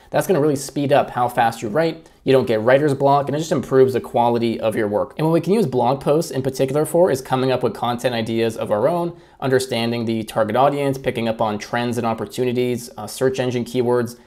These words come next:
There's a lot of things you can get from blogs. So just for example, if I went to this one right here, um, we can see different topics and content they have, and then we can start to actually go through these and get more ideas and understand the market a little bit more.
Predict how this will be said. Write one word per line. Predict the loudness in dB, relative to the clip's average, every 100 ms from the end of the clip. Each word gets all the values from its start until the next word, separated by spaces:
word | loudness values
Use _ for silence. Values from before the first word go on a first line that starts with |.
| _
There's | -2 2
a |
lot | 2
of | 2
things | 0 0
you | -2
can | -2 0
get | 0
from | 0 -4
blogs. | 0 2 2 0
So | -4
just | -4 -2
for | -2
example, | 0 -2 -2 0
if | 2
I | 2
went | 2 -2
to | -4
this | -4 -4
one | -4 -2
right | 0 0
here, | 0 0 -2 -12 -20 _ _
um, | -6 -4 -2
we | -2
can | -2
see | -2
different | -2 -2 -4
topics | 0 0 2 0 -2
and | -6
content | -4 -4 -4 0
they | 2
have, | 2 0 0 -4 -10 _ -8
and | -2
then | 0
we | 0
can |
start | 0 0
to | 0
actually | 0 0
go | 0 -2
through | -2 -2
these | 0 0 0
and | 2
get | 0
more | 2 0 0
ideas | -2 -4 -4 0 0 0 -2
and | -6
understand | -4 -4 -4 -4 -2
the | -2
market | -2 -2 -2 -4
a | -2
little | -2 0
bit | 0 -2
more. | -2 -4